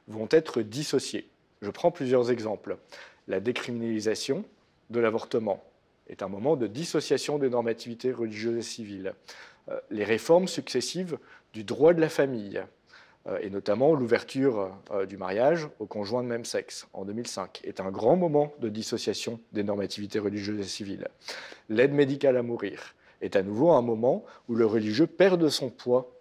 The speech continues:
sur les normativités civiles. Ce sont des grands moments de laïcisation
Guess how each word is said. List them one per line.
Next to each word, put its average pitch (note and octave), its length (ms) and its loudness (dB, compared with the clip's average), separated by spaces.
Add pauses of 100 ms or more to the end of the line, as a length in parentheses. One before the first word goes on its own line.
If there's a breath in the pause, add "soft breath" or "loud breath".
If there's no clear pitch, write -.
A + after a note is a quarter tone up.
(120)
sur - 320 -4
les B2 100 2
normativités G#2+ 580 -6
civiles. G2 440 -12 (300 loud breath)
Ce - 160 -6
sont F3 180 0
des C3+ 140 4
grands E3 240 4
moments D#3+ 340 6
de B2 100 0
laïcisation B2+ 840 2